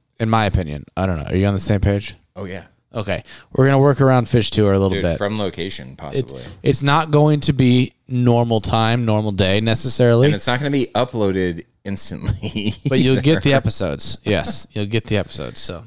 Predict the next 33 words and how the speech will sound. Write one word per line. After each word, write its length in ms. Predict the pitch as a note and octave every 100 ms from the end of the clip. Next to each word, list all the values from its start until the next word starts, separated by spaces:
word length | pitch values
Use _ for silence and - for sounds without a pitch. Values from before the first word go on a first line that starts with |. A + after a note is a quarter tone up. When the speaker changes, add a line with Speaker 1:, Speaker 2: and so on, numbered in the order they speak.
| -
Speaker 2:
Yeah. 220 | F#2+ D2 C#2 _ _
Speaker 1:
stick 280 | - - F3
with 160 | E3+ F3
us 140 | E3+
a 60 | D#3
little 120 | D3
bit. 120 | D3+
We 80 | C#3
appreciate 340 | B2+ C#3+ -
you 80 | C3
listening. 520 | A#2+ A2+ A#2 A2+ A#2+ - -
Speaker 2:
Uh-huh. 80 |
Speaker 1:
Thanks 220 | A#2 - B2
a 60 |
lot, 180 | A2 A2+
everybody. 320 | A2 A2 A2 - - -
We 80 | C3
do 140 | E3
need 160 | F3+ D3+
to 80 | C3+
preview 340 | C#3+ C3 C3
next 280 | B2+ A#2+ -
week, 320 | A#2+ B2 - -
and 100 | B2+
we 80 | B2+
do 160 | C#3
need 220 | C#3+ C3
to 80 | G2
Speaker 2:
Well 120 | A#2
Speaker 1:
read 220 | A2+ A#2+ G#2+
Rex's 380 | G#2+ - A2
thoughts 400 | - G2+ G2 - -
on 460 | G2 G2 F2+ F2+ F2+